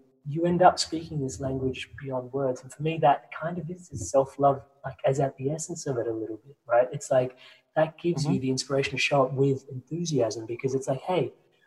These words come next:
Speaker 1: whatever I'm doing, I'm doing to the best of my ability. I'm loving myself as I do it.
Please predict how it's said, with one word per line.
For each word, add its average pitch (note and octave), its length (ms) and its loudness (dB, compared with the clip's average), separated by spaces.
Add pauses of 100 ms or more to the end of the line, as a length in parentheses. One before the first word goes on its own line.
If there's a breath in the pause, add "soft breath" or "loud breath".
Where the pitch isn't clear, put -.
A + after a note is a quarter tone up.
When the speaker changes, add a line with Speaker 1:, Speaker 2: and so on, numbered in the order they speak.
(460)
Speaker 1:
whatever E3 460 6
I'm C3+ 100 6
doing, D3 300 0
I'm B2+ 80 -2
doing C#3+ 240 -2
to - 80 -10
the - 200 -10
best C#3+ 220 -6
of D#3 60 -8
my D#3 100 -2
ability. A#2 540 -6 (420)
I'm B2+ 120 -6
loving C#3 280 4
myself C#3+ 400 -2
as B2+ 120 -10
I A#2 80 -4
do A#2 260 -6
it. A#2 180 -12